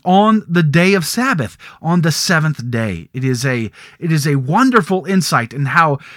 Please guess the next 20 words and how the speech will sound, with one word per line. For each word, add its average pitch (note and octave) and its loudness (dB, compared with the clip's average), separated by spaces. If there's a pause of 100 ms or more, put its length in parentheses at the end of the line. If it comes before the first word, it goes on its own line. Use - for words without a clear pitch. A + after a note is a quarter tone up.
(120)
the D3 0
glory A#3+ 0
of F3 -8
woman F3+ 0
is F3+ 0
the E3+ 0
crown B3+ 2
jewel, F#3 4
as D#3+ -2 (240)
Doctor F3 4
Scott E3 4
Hahn D#3 4
likes C#3+ -2
to C3+ -4
say, F#3 -4 (220)
the E3 2
crown B3 2
jewel F#3 2
of E3 0
creation. C#3+ -2